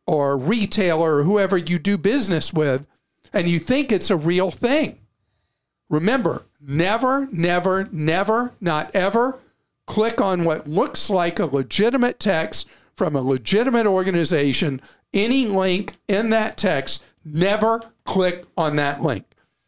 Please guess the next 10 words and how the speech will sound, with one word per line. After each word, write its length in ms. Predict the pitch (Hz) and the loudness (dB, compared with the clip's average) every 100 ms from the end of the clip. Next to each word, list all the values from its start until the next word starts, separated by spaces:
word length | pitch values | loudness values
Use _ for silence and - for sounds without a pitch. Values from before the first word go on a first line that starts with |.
| _ | _
If 160 | - 127 | -4 0
you're 140 | 147 | 2
being 260 | 185 190 151 | 2 0 2
notified 680 | 170 196 185 214 202 208 | 2 2 0 -2 0 0
of 160 | 196 - | -2 -2
an 80 | 143 | -2
opportunity 760 | 131 123 - 240 247 240 247 | -2 -4 -4 0 0 0 0
or 220 | - 160 127 | 0 -2 -2
a 60 | |
problem, 600 | - 208 208 233 254 269 | -2 -2 0 2 0 -2